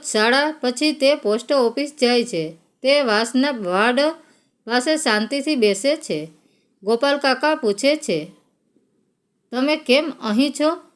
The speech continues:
તમે કોના પત્રની રાહ જોઈ રહ્યા છો?" રાહુલ સ્મિત કરે છે અને કહે છે, "કોણ જાણે કાકુ, કોઈએ તે મોકલેલી હોત."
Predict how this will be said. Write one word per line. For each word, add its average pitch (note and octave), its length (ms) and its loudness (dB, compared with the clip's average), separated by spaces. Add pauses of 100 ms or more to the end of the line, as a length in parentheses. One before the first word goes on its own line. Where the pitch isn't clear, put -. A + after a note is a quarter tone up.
(260)
તમે C#4+ 200 -2
કોના D4+ 360 0
પત્રની C4+ 480 0
રાહ A#3 240 2
જોઈ D4 260 0
રહ્યા C#4+ 340 0
છો?" D#3 300 -8 (640)
રાહુલ B3 380 2
સ્મિત D4 460 -2
કરે C4+ 380 0
છે E3 320 -4 (420)
અને C4+ 200 -2
કહે B3 360 0
છે, F3 260 -4
"કોણ D4 420 -2
જાણે A#3+ 400 0 (400)
કાકુ, A#3+ 320 -4
કોઈએ C#4 440 2
તે D#4 260 2 (840)
મોકલેલી C#4+ 600 2
હોત." A#3+ 280 2